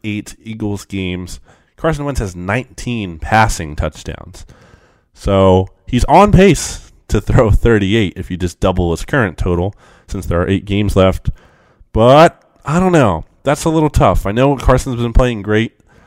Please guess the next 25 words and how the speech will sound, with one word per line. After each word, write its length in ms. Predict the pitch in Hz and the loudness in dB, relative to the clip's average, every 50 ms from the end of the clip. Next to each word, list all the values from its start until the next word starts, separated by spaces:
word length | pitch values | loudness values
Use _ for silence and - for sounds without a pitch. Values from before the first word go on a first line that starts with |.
| _ _ | _ _
so 100 | _ - | _ -6
it's 160 | 98 92 - - | -6 -6 -2 0
not 180 | 117 120 - | 0 0 2
like 200 | 110 110 98 - | 0 -2 -2 -2
I'm 180 | 98 98 95 92 | -4 -4 -4 -6
super 340 | - - 120 113 - 113 110 | -4 -2 -2 0 0 -2 0
eager 360 | 113 123 113 110 113 110 104 | 0 -2 -2 0 -2 -2 0
to 100 | - 104 | -2 -4
bet 260 | 95 95 101 107 - | 0 2 2 2 2
against 420 | 107 95 95 98 101 104 - - | -2 -6 -4 -4 -4 -4 -6 -4
him. 260 | - 113 113 113 110 - _ _ - _ _ _ _ _ _ _ _ _ _ _ _ - | -4 -4 -4 -4 -6 -14 _ _ -20 _ _ _ _ _ _ _ _ _ _ _ _ -8
But 240 | 123 117 113 - _ | -6 -6 -6 -8 _
if 140 | 135 127 - | -14 -12 -10
the 80 | 143 | -12
Eagles 240 | 160 170 208 185 - | -8 -8 -8 -10 -10
keep 240 | - 180 156 127 _ | -12 -16 -16 -16 _
playing 460 | - _ 131 151 160 151 139 117 110 | -20 _ -12 -10 -10 -10 -10 -10 -10
this 200 | 113 110 - - | -12 -12 -14 -12
well, 400 | 98 101 107 98 82 67 - - _ _ _ _ _ _ _ _ _ _ _ _ _ _ _ _ _ | -10 -8 -6 -6 -8 -10 -14 -20 _ _ _ _ _ _ _ _ _ _ _ _ _ _ _ _ _
<laughs> 40 | - | -8
uh, 1080 | - - - - 135 123 - - - - - - _ - 95 107 110 110 107 104 101 101 | -6 -2 -2 0 0 2 2 2 2 0 -2 -6 _ -4 -2 0 2 2 2 2 2 0
there's 240 | 95 110 120 120 123 | 0 0 -2 -2 -2
a 60 | 123 | -6
chance 400 | - - 151 156 156 135 - - | -6 -4 -2 -2 -2 -4 -6 -4
that 400 | - 127 120 120 120 - - | 0 2 2 2 2 0 -4